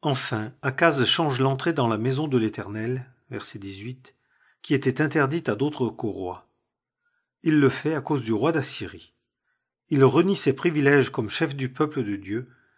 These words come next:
et le portique du sabbat, le privilège du peuple lui-même, pour ne pas choquer le monde auquel il s'asservit. Maintenant, le roi d'Assyrie peut se déclarer satisfait.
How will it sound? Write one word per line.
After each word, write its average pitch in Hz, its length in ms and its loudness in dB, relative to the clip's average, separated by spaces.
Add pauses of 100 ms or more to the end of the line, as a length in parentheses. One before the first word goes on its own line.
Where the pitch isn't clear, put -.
(360)
et 135 100 2
le 110 100 2
portique 165 440 -6
du 131 100 -4
sabbat, 110 560 -4
le 117 120 -8
privilège 160 580 2
du 113 100 -8
peuple 165 280 -2
lui-même, 113 580 -6 (500)
pour 151 180 2
ne 143 80 4
pas 131 200 4
choquer 180 420 0
le 135 80 6
monde 131 380 0
auquel 143 380 -2
il 127 140 -2
s'asservit. 87 720 -8 (880)
Maintenant, 135 680 0 (280)
le 135 100 -2
roi 139 220 4
d'Assyrie 139 680 -2 (220)
peut 131 80 0
se - 160 -4
déclarer 131 480 -2
satisfait. - 760 -10